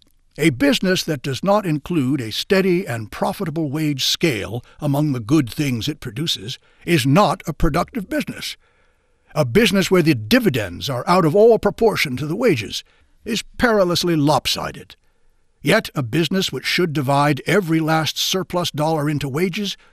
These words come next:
would be in danger of extinction. There are three factors in the situation: the manager, the employee,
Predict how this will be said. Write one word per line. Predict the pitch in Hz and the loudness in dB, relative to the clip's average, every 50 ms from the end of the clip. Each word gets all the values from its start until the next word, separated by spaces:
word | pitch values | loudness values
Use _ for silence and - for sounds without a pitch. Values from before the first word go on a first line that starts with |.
| _ _ _ _ _ 113 | _ _ _ _ _ -10
would | 123 151 185 156 | -2 -2 -2 0
be | 131 156 147 165 | 0 0 0 0
in | 175 170 131 | 0 0 0
danger | 135 139 156 165 156 147 202 214 196 | 0 0 0 -2 -2 -4 -4 -6 -4
of | 196 208 | -6 -6
extinction. | 190 - - 262 220 185 - - 123 117 123 - _ _ _ _ _ _ _ _ _ _ _ _ _ _ _ _ _ _ _ _ _ _ _ _ _ _ _ _ _ _ _ - | -6 -6 -6 -6 -8 -8 -10 -14 -18 -18 -20 -20 _ _ _ _ _ _ _ _ _ _ _ _ _ _ _ _ _ _ _ _ _ _ _ _ _ _ _ _ _ _ _ -6
There | - 214 277 | -2 2 2
are | 262 | 2
three | - - 220 262 262 240 | 2 2 4 4 4 4
factors | - - 202 165 - - - 143 135 120 | 6 4 4 4 2 0 -6 -6 -4 -4
in | 135 123 123 | -4 -4 -2
the | 117 | -2
situation: | - - 139 - 156 - - - - - - - - _ _ - _ _ _ _ _ _ | -2 -2 -2 -4 -4 -4 -2 -2 -4 -4 -6 -10 -20 _ _ -20 _ _ _ _ _ _
the | - - | -16 -6
manager, | - 113 180 233 254 233 254 285 240 - - _ _ _ _ _ _ | -2 0 4 4 4 2 2 0 -2 -4 -8 _ _ _ _ _ _
the | - 101 | -14 -14
employee, | - - - - 180 208 202 185 165 190 214 202 | -12 -12 -6 -2 0 2 4 4 4 4 2 -2